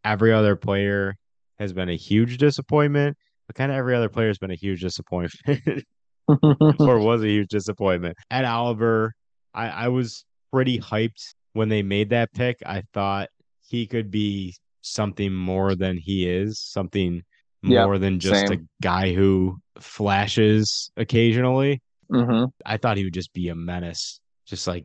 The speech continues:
Speaker 1: constantly in the backfield, one of those guys you have to double team or he is going to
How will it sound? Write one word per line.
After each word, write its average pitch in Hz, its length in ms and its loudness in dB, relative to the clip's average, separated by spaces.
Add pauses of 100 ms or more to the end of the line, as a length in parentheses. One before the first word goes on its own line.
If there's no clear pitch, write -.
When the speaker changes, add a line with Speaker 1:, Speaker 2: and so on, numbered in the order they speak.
(140)
Speaker 1:
constantly 107 420 2
in 95 60 2
the 95 80 0
backfield, 92 1040 -2 (120)
one 90 300 -4
of 98 80 4
those 95 140 2
guys 92 280 0
you 87 200 -4 (420)
have 113 240 -4
to 104 80 -4
double 95 320 0
team 95 400 -2
or 90 80 -6
he 92 220 -4
is 87 100 -4
going 87 220 -4
to 82 180 -6